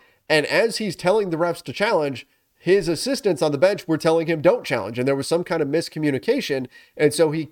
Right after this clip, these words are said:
like, accidentally challenged this foul on Malik Monk that was very clearly a foul on Monk. He hit Doug McDermott across the arm. And so because of that, he didn't have his challenge at the end of the game when Monk actually got fouled. And so he didn't get to use it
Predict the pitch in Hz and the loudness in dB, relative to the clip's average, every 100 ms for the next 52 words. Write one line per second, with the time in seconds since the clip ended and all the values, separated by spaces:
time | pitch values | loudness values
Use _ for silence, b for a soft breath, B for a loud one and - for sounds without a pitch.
0 | _ - 139 - 147 175 - 156 160 156 | _ -2 0 0 -4 -4 -2 0 2 0
1 | 135 113 143 147 143 120 131 120 147 143 | -2 -4 -2 0 -2 -4 -8 -6 -4 0
2 | 135 123 135 127 147 165 143 127 196 247 | 0 -2 -4 -4 -4 -2 -4 -2 0 -2
3 | - 220 202 131 113 160 170 151 123 151 | 0 0 0 -2 -4 -2 0 0 -2 -2
4 | 226 151 - b b b 147 156 226 151 | -2 -4 -10 b b b 0 2 2 0
5 | 160 147 139 160 156 139 156 - 143 185 | 0 -4 -2 -2 -2 -2 -2 -2 -2 -2
6 | 151 131 b b - 131 139 127 - 269 | -2 -4 b b -10 -4 -4 -2 0 0
7 | 147 147 127 131 120 208 180 127 123 117 | 2 -2 -2 -6 2 2 2 -4 -4 -6
8 | 123 120 127 120 127 123 117 117 131 127 | -4 -2 -2 -6 -6 -6 -6 -6 -2 -2
9 | 120 b b b 131 120 165 175 123 123 | -4 b b b -2 2 2 2 -2 -2
10 | 123 120 117 110 117 113 113 - 117 123 | -4 -2 -2 -2 -2 -2 -4 -6 -6 -4
11 | 143 139 135 127 120 117 190 139 117 - | -4 -6 -6 -8 -8 -6 -4 -2 -4 -6